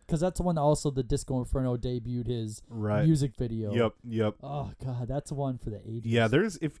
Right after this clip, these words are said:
Speaker 2: hey, if any of you out there are members of, like, any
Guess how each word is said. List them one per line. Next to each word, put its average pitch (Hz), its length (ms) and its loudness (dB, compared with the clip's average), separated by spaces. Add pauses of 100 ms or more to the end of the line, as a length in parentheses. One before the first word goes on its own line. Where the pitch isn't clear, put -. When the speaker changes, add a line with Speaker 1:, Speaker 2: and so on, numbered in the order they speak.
Speaker 2:
hey, 180 240 2
if 113 200 -4
any 339 180 0
of 214 100 0
you 139 180 4
out 117 160 2
there 95 300 -2
are 101 140 -4
members 110 420 0
of, 104 300 -6
like, 107 260 -8
any 113 180 -4